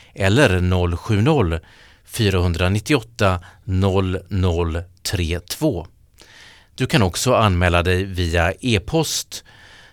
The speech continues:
eh, på magnus punkt lindmark snabel A S R F Stockholm Gotland punkt se.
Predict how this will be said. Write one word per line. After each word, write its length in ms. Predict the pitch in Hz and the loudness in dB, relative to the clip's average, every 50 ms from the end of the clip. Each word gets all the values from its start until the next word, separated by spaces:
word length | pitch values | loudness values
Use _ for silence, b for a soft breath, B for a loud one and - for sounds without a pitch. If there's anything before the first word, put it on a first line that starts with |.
| B B - | B B -10
eh, 260 | - 107 98 92 92 | -4 -2 0 0 0
på 380 | 87 - 98 101 98 92 90 87 | -2 -2 -2 -2 0 2 2 2
magnus 680 | 85 87 87 98 110 131 135 131 120 120 117 110 - | 2 2 4 4 4 4 4 2 2 2 2 0 -2
punkt 480 | - - - - 110 123 117 92 - - | -6 -8 -4 -2 0 0 0 -2 -2 -2
lindmark 1080 | 101 95 95 95 95 110 113 110 92 82 78 92 90 90 92 92 92 92 90 - - - | -2 0 2 2 2 2 2 2 0 0 -2 -2 0 0 2 2 2 0 -2 -6 -8 -12
snabel 720 | - - - - - - 101 104 98 87 80 95 90 92 | -8 -6 -4 -4 -2 0 0 0 2 2 0 0 2 2
A 280 | 92 90 90 90 87 B B B B B B B B | 2 4 2 2 0 B B B B B B B B
S 400 | 127 123 131 123 - - - - - | 2 2 2 2 0 -2 -4 -4 -4
R 340 | - 110 101 95 92 92 110 - | -2 0 2 2 2 0 -2 -4
F 460 | - 107 98 82 - - - - - B B B B B | -2 0 0 0 -2 -4 -12 -16 -18 B B B B B
Stockholm 1040 | - - - - 135 113 - - - - 110 110 104 101 98 90 87 90 87 82 78 | -10 -8 -2 -2 -2 -2 -2 -6 -6 -2 0 2 2 2 2 2 2 0 0 -2 -4
Gotland 800 | - 98 85 - - - - 95 95 90 87 87 85 82 - 87 b b b b b b _ | -4 -8 -8 -8 -10 -10 -4 0 0 0 2 0 -2 -4 -6 -10 b b b b b b _
punkt 400 | - - 101 82 76 - 90 82 | -4 -2 -2 -2 -2 -4 -6 -6
se. 220 | - - - 85 | -4 -6 -8 -8